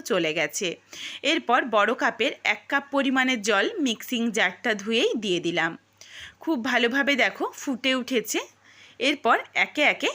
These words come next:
মাছগুলো দিয়ে দিচ্ছি। মাছগুলো দেওয়ার পর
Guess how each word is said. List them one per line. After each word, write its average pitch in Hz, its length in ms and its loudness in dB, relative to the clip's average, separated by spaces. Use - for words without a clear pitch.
মাছগুলো 208 600 0
দিয়ে 190 240 -2
দিচ্ছি। 175 460 -4
মাছগুলো 247 640 4
দেওয়ার 220 380 4
পর 220 200 2